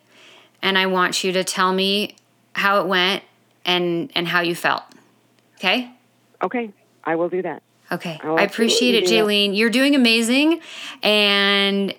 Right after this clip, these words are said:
Speaker 1: everything you're struggling with is so, so, so normal, but I know you can get through this with everything that we went through today.
Speaker 2: Thank you. I appreciate, I appreciate your help. I mean, just, I mean, even, even on the small things, you know, like,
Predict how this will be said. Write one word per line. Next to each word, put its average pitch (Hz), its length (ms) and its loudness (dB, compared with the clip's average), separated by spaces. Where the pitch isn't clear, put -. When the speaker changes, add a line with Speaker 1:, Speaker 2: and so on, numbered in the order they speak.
Speaker 1:
everything 226 400 2
you're 240 80 2
struggling 226 380 0
with 220 160 -2
is 196 160 -2
so, 202 360 2
so, 220 200 -2
so 214 200 -2
normal, 208 720 0
but 185 160 0
I 185 100 2
know 185 120 0
you 190 140 0
can 196 120 -4
get 170 160 -2
through 180 180 -2
this 170 220 -2
with 170 200 -4
everything 175 420 -2
that 160 60 -2
we 165 100 -2
went 160 140 -6
through 160 120 -6
today. 156 280 -4
Speaker 2:
Thank 180 260 -2
you. 185 100 0
I 170 80 0
appreciate, 170 640 -6
I 170 80 -4
appreciate 170 600 -6
your 156 140 -4
help. 156 260 -4
I 165 60 -2
mean, 160 320 -4
just, 202 180 -10
I 190 100 -6
mean, 185 260 -4
even, 185 400 -6
even 190 260 -4
on 180 120 -4
the 165 180 -8
small 165 240 -6
things, - 360 -10
you 151 120 -6
know, 147 120 -4
like, - 180 -6